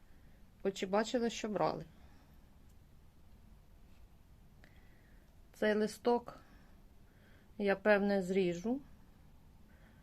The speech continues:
але не зараз. Я подивлюсь там пізніше, як вона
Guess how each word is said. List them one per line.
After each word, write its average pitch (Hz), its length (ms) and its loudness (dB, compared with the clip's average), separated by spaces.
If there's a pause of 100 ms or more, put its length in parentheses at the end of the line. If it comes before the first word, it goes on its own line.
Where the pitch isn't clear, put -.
(380)
але 214 200 2
не 214 160 2
зараз. 165 580 -2 (920)
Я 202 200 0
подивлюсь 175 720 -2
там 170 280 -4 (720)
пізніше, 190 600 -4
як 170 300 -2
вона 170 300 -6